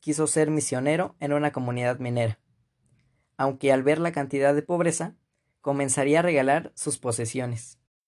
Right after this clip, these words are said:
para que finalmente la escuela evangelizadora lo expulsara. Después de esto, él desaparecería por un tiempo, para finalmente volver al contactar a su hermano y comenzar con su verdadera pasión,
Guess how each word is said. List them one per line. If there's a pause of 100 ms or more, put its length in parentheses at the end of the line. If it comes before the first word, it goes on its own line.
(540)
para
que
finalmente (140)
la
escuela
evangelizadora
lo
expulsara. (560)
Después
de
esto, (240)
él
desaparecería
por
un
tiempo, (720)
para
finalmente
volver
al
contactar
a
su
hermano (640)
y
comenzar (140)
con
su
verdadera
pasión,